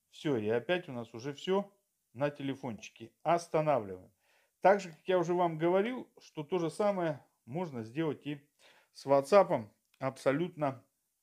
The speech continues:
а, спокойненько. Раз.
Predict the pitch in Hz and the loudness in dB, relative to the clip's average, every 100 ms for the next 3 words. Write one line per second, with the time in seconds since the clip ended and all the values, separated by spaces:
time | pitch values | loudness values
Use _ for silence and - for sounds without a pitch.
0 | _ _ _ _ _ _ _ _ _ _ | _ _ _ _ _ _ _ _ _ _
1 | _ 135 123 113 107 107 107 98 90 _ | _ -8 -6 -4 -6 -8 -8 -10 -12 _
2 | - 151 156 147 110 98 - 92 _ _ | 2 4 2 -4 -4 -12 -16 -20 _ _
3 | - 127 160 202 196 - | -8 -2 0 0 -4 -20